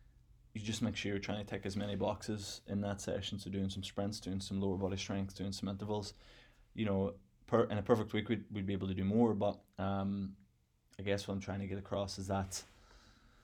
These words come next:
you can still do a lot with minimal time.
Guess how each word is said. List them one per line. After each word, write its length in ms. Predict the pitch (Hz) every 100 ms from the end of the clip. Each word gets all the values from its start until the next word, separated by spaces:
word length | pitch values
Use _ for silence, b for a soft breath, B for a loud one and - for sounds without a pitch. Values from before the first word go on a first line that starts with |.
| B B B B B B B B _ _ -
you 120 | 120 117
can 140 | 113
still 260 | - 117 113
do 180 | 107
a 20 | 98
lot 440 | 98 101 107 - -
with 180 | 98 98
minimal 320 | 95 95 95
time. 460 | 98 95 98 104